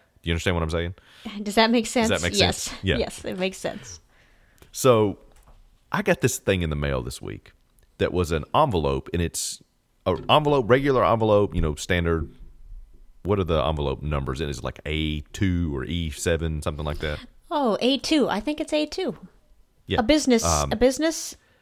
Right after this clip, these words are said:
Speaker 1: yeah,
Speaker 2: envelope?
Speaker 1: standard business, you know, you know, basically, you know, horizontal, wide kind of rectangle.
Speaker 2: <laughs> Okay.
Speaker 1: And it's, but it's like Manila.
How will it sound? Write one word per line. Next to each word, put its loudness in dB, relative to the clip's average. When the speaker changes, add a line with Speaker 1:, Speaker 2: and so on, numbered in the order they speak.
Speaker 1:
yeah, 4
Speaker 2:
envelope? 2
Speaker 1:
standard 4
business, 2
you -2
know, 4
you -2
know, 4
basically, 2
you -4
know, -2
horizontal, 2
wide 0
kind -4
of -4
rectangle. -6
Speaker 2:
<laughs> -14
Okay. -10
Speaker 1:
And 0
it's, 0
but 2
it's -2
like 2
Manila. 4